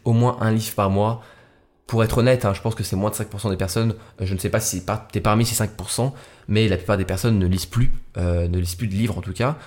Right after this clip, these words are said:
Euh, on passe pas forcément que le temps sur les réseaux sociaux, hein, je dis pas ça. On sait juste qu'on a remplacé, euh, ce médium, on a remplacé cette façon de, de ce format en fait par, euh, par les réseaux sociaux, par, euh, des séries, par le fait de,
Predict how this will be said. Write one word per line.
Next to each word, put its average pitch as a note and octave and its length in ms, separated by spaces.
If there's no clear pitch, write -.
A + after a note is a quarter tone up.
Euh, F2 260
on F2 60
passe G2 240
pas A#2+ 60
forcément A2 520
que B2 100
le G2+ 280
temps A2 160
sur G#2 140
les F#2+ 80
réseaux G2 100
sociaux, A#2+ 320
hein, F#2+ 60
je F#2 80
dis F#2+ 80
pas G2+ 80
ça. G2+ 200
On F#2 80
sait A#2 120
juste A#2+ 120
qu'on G2 60
a F#2+ 60
remplacé, G#2 500
euh, F#2 120
ce - 160
médium, G2+ 400
on G2 140
a F2+ 60
remplacé F#2+ 340
cette - 240
façon A#2 340
de, F2 160
de F2 160
ce F2 120
format B2+ 280
en B2 80
fait - 260
par, G#2 240
euh, F#2 100
par G2+ 180
les G2+ 60
réseaux F#2+ 300
sociaux, B2 420
par, G2 260
euh, F2+ 160
des F#2+ 100
séries, A2+ 560
par A2+ 140
le F#2+ 80
fait A2 140
de, F2+ 160